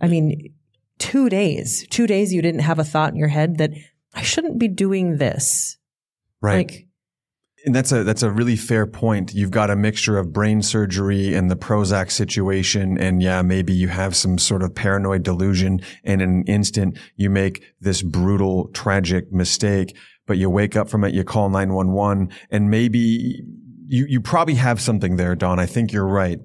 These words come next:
Speaker 2: But to go on and you
Speaker 1: Not
Speaker 2: spend
Speaker 1: saying he deserves that.
Speaker 2: No, no, no, no, no, no.
Speaker 1: Yeah.
Speaker 2: No, but, but still, uh, this, this man used every available appliance in that kitchen to dispose of the evidence.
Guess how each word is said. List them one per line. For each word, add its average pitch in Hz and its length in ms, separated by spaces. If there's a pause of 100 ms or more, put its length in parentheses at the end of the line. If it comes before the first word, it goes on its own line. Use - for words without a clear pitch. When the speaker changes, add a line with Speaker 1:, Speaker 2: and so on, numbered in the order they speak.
Speaker 2:
But 101 200
to 113 100
go 110 260
on 107 240
and 101 100
you 101 80
Speaker 1:
Not 240 120
Speaker 2:
spend 107 120
Speaker 1:
saying 220 140
he 208 100
deserves 185 460
that. 110 160
Speaker 2:
No, 120 480
no, 113 200
no, 151 100
no, 151 100
no, 147 120
no. 120 200
Speaker 1:
Yeah. 143 200
Speaker 2:
No, 113 300
but, 104 400
but 101 160
still, 110 480 (600)
uh, - 80
this, 104 600
this 131 300
man 139 360
used 117 380
every 117 440
available 104 600
appliance 101 600
in 98 100
that 95 200
kitchen 92 520
to 90 560 (1300)
dispose 107 540
of 92 120
the 90 160
evidence. 82 500